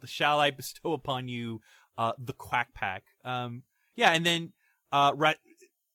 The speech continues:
so in California, uh, one of the premier record stores, aside from Amoeba, is Rasputin, but certain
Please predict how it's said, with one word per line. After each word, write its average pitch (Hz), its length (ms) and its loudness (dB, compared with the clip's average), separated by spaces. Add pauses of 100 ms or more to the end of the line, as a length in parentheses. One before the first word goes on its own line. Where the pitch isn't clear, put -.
(160)
so 175 480 -2
in 151 120 -6
California, 190 800 2 (460)
uh, 135 340 4
one 151 240 -4
of 165 80 -2
the 139 380 0
premier 151 720 -4 (500)
record 147 360 -2
stores, 123 340 -4
aside 135 320 -2
from 127 140 -10
Amoeba, 123 520 -4
is 113 200 -8
Rasputin, 107 760 -6 (340)
but 131 280 -2
certain 156 720 -6